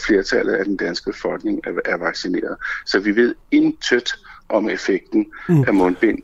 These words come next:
Speaker 1: i den nuværende situation.
Speaker 2: Så det kan, vi ved ikke noget om denne her effekt, og det lyder til, at der er en effekt, men hvis der er det, så er den, øh, den meget, meget, øh, lille. Det er i hvert fald en mulighed. Det betyder vel også, at vi rent faktisk kan tale om det her lidt som et, øh, absurd teaterstykke, hvor vi alle sammen iklæder os de her mundbind,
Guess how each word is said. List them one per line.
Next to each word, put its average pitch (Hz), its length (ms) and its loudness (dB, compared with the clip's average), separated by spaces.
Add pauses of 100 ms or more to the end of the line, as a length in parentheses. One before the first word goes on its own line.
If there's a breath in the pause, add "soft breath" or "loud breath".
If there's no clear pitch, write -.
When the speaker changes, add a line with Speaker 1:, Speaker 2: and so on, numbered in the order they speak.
Speaker 1:
i - 60 -4
den 101 140 2
nuværende 90 300 2
situation. - 520 -6 (440)
Speaker 2:
Så - 140 6
det 160 120 6
kan, 185 220 8 (340)
vi 170 120 10
ved 196 140 12
ikke 185 120 8
noget 170 140 10
om 160 60 8
denne 151 160 8
her 139 160 8
effekt, 165 460 4
og 143 260 6
det 147 80 8
lyder 180 140 8
til, 156 100 6
at 139 60 6
der 120 60 6
er 123 60 6
en 180 120 8
effekt, 165 380 4
men 139 180 8
hvis 170 220 6
der 151 100 6
er 135 100 8
det, 139 200 6
så 143 140 4
er 139 140 6
den, 127 320 6
øh, 117 220 6
den 120 160 6
meget, 120 220 8
meget, 117 280 6 (540 loud breath)
øh, 123 320 6 (460)
lille. 160 500 8
Det 151 160 4
er 143 40 8
i - 20 8
hvert 131 180 8
fald 135 140 6
en 127 120 8
mulighed. 131 440 6 (360 loud breath)
Det 170 80 8
betyder 220 300 8
vel 165 100 8
også, 160 220 10
at 147 100 8
vi 147 60 8
rent 165 260 8
faktisk 156 420 4
kan 143 140 6
tale 151 300 8
om 139 200 6 (120)
det 151 120 8
her 147 80 8
lidt 143 140 8
som 143 200 6
et, 127 120 6
øh, 123 160 6
absurd 139 360 6
teaterstykke, 135 560 4
hvor 123 120 4
vi 127 100 6
alle 139 160 8
sammen 147 260 6
iklæder 143 280 6
os 104 80 2
de 147 140 6
her 131 160 8
mundbind, 170 500 8